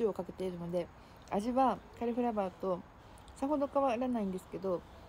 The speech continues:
ハーブが効いていて美味しい。あ、粉あらがかけて最高だ。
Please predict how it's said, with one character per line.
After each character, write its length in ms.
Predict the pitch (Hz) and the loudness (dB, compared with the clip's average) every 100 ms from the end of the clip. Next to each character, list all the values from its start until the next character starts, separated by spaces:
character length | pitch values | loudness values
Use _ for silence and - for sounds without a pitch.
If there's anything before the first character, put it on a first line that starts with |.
| - - - | -18 -16 0
ハ 160 | 262 | 4
ー 20 | 240 | 4
ブ 120 | 196 | 4
が 80 | 180 | 0
効 160 | 196 | -2
い 40 | 196 | -2
て 140 | 196 | -2
い 60 | 190 | -2
て 240 | 196 180 202 | -2 -4 -2
美 140 | 202 | -2
味 100 | 185 | -2
し 220 | 185 185 | -2 -4
い。 40 | 175 - - - | -6 -10 -10 -4
あ、 100 | 202 | 2
粉 140 | 240 | 8
あ 160 | 269 277 | 10 12
ら 160 | 277 | 10
が 20 | 269 | 8
か 80 | |
け 60 | 254 | 4
て 100 | - | 2
最 180 | - 208 | -2 0
高 140 | 214 | 2
だ。 140 | 190 | 2